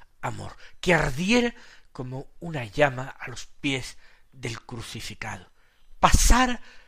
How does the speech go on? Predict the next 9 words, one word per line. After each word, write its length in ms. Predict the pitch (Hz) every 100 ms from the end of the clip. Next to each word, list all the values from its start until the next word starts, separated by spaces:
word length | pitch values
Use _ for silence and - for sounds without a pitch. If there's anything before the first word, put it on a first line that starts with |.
| - _ - -
lo 160 | 131
que 100 | -
pasara, 640 | - - - 117 107 - - - _ _ - _ _ _
y 120 | 202
que 180 | 165 208
nunca 640 | 214 285 269 - 170 151 - -
se 440 | - - 143 139 - - -
r-, 400 | 143 143 147 147 - -
destrozara 880 | 151 - - 147 - - 175 131